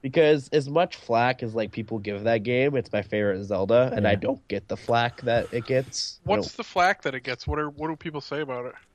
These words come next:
Speaker 1: They say that Wind Waker was, like,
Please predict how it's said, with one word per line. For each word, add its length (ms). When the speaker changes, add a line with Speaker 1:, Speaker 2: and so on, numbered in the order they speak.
Speaker 1:
They 200
say 520
that 680
Wind 380
Waker 540
was, 380
like, 520